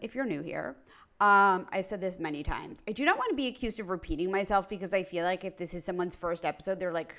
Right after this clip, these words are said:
"What is this?" Um, and so we don't, we do not have a dining room. I think it would be nice to have a dining, like, an official dining room. We have a dining area in our living room, and it, it's great, except for the fact that, like, there just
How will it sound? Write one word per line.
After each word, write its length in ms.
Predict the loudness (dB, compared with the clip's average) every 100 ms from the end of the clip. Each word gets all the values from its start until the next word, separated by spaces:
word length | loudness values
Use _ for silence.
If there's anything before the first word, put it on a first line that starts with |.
| -12
"What 360 | -8 -2 0 0
is 180 | -4
this?" 420 | -6 -10 -12 -16 -20 -20 -20 -10 4
Um, 440 | 8 8 6 0 -14 _ _ _ _ -2
and 300 | 0 0 -2
so 320 | -10 0 4 4
we 260 | 2 -2
don't, 360 | -2 -2 -2 -2
we 80 | -4
do 140 | -2
not 180 | 0 0
have 120 | -2
a 20 | -2
dining 460 | 0 0 0 -2
room. 200 | -2 -6 -8
I 40 |
think 240 | -6 -2 0
it 80 | 0
would 160 | 0
be 100 | 2
nice 440 | 0 -2 -4 -2 2
to 80 |
have 200 | 2 2
a 60 | -6
dining, 420 | -4 -4 -4 -8
like, 180 | -6 -4
an 40 | -4
official 500 | -8 -6 -4 -4 -2
dining 280 | -2 -2
room. 100 | -4
We 80 | -4
have 80 | -4
a 60 | -2
dining 360 | -2 -2 -4
area 300 | -2 0 -2
in 80 | -4
our 100 | -6
living 280 | -6 -8 -10
room, 180 | -12 -16 -20 -20 -20 _ -4
and 140 | -4
it, 120 | -4 -6
it's 240 | -8 -8 -12
great, 500 | -8 -2 0 -2 -6
except 400 | -10 -2 -2 -2
for 120 | -4
the 100 | -4 0
fact 360 | 2 2 0
that, 180 | -4 -2
like, 480 | 0 0 0 -4 -14 _ _ _ _ _ -20 _
there 240 | -6 -2 -2
just 300 | -4 -10